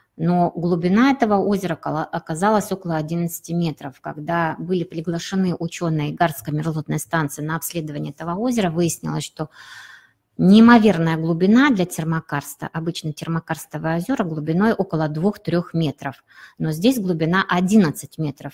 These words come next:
То есть что произошло, почему озеро такое глубокое? Когда выяснили, оказалось, что внутри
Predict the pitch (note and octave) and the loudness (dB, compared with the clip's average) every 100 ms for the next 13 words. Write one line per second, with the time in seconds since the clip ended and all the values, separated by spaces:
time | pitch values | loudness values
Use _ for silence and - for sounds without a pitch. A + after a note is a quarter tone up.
0 | _ D#3 - - A#3 A3 G3+ F#3 F#3+ - | _ -14 -10 -4 -2 2 0 2 -4 -4
1 | C#3 - - E3+ E3 G#3+ G3+ F3+ - C#3+ | -6 -6 -6 -4 0 0 2 0 -2 -6
2 | F3 E3+ E3+ D#3+ D3+ - C3+ E3+ _ _ | -4 -2 -4 -2 -4 -4 -10 -10 _ _
3 | - - - _ E3 D#3+ F3+ F#3 C4 D4 | -20 -20 -20 _ -2 2 4 4 2 2
4 | - G3 F3+ F3+ F#3 A3 F#3+ - _ F3+ | 2 2 2 0 2 2 2 -4 _ 2
5 | F3 D#3+ E3+ D#3+ A3 A3 A3+ G#3+ D3+ C3+ | 2 0 -2 6 6 6 2 2 0 -2